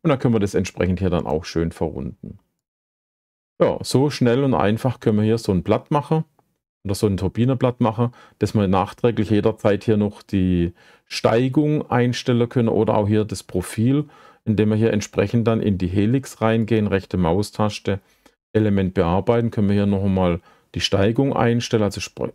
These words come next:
sprich hier den Anstellwinkel, oder wir können auch, wenn wir hier in die, entsprechend in die Skizze reingehen, können wir hier dann noch einmal über, äh, die, unsere zwei Splines mit dem Krümmungsradius, können wir hier dann heute auch noch mal die Wölbung von dem Blatt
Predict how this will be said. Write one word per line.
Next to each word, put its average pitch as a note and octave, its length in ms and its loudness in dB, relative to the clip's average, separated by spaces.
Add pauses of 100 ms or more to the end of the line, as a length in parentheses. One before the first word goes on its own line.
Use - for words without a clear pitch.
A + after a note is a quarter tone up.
sprich - 400 -4
hier A2 120 2
den F2+ 300 -2
Anstellwinkel, A#2+ 920 0 (440)
oder A#2 320 2
wir A#2 120 2
können A2 240 0
auch, G2+ 180 0
wenn G#2 120 2
wir G2+ 80 2
hier G2+ 160 2
in G2 120 2
die, - 100 -4
entsprechend G2 500 -2
in E2 60 -6
die F2+ 100 -2
Skizze G#2 500 -4
reingehen, F#2 680 0 (500)
können G#2+ 200 2
wir G2+ 60 2
hier G2+ 180 2
dann G2 160 2
noch G2 140 0
einmal F#2 380 0 (200)
über, F#2 640 0 (560)
äh, G2 280 0 (120)
die, F#2+ 200 2
unsere G2 300 0
zwei F2+ 260 0
Splines G2 480 0
mit F#2+ 100 2
dem - 120 2
Krümmungsradius, G2 1300 -2 (420)
können G#2 140 2
wir G2 60 0
hier F#2+ 160 2
dann F#2 160 0
heute F#2 240 0
auch F2 140 -2
noch F#2 100 0
mal F2 140 0
die D#2 160 -4
Wölbung F2 380 -2
von F2 180 -6
dem D#2 160 -4
Blatt - 380 -4